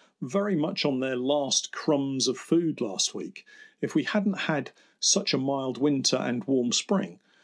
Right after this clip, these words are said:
I think I may have had to feed a lot earlier and for a lot longer. The benefit now is that those colonies that have almost completely empty brood boxes are able now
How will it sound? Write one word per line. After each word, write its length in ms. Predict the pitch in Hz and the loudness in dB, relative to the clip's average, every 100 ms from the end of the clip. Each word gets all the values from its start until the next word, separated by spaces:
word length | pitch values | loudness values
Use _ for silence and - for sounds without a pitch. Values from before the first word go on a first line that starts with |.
| _ _ | _ _
I 80 | 139 | -4
think 260 | 131 185 190 | 4 4 4
I 80 | 147 | 0
may 340 | 139 151 165 | 0 0 0
have 180 | 131 120 | -2 -2
had 220 | 139 107 | -4 -4
to 100 | - | -6
feed 340 | - 147 117 113 | 0 2 4 2
a 80 | |
lot 340 | 110 131 156 - | 2 2 2 2
earlier 440 | 160 123 98 98 - | 2 2 -2 -6 -4
and 200 | 123 - | -6 0
for 120 | 135 | 2
a 60 | |
lot 200 | 123 110 - | 2 0 0
longer. 480 | 135 147 135 95 - _ _ _ _ _ _ _ | 0 2 0 -4 -8 _ _ _ _ _ _ _
The 80 | - | -2
benefit 480 | - 240 190 - - | 0 0 0 0 2
now 360 | 175 139 101 - _ _ - | 2 2 -2 -8 _ _ 0
is 300 | 143 - - - | 2 2 0 -2
that 280 | 165 - | -2 -2
those 300 | 131 170 196 | 0 2 2
colonies 720 | - - 156 131 131 117 - - - | 0 0 0 0 0 0 0 -2 -4
that 140 | 160 | -2
have 200 | 131 117 - | -2 -2 2
almost 440 | 143 135 120 - | 2 2 0 -2
completely 640 | 127 - 190 214 196 156 - | -4 -2 0 0 0 -2 0
empty 360 | 156 160 - 135 | -2 0 -2 -2
brood 340 | 151 202 190 | 0 2 2
boxes 680 | - - - 107 101 - - _ _ _ _ _ _ - | -2 -2 0 0 2 0 0 _ _ _ _ _ _ 2
are 160 | 147 | 4
able 320 | 160 160 143 | 4 2 2
now 340 | 131 135 135 | 2 0 0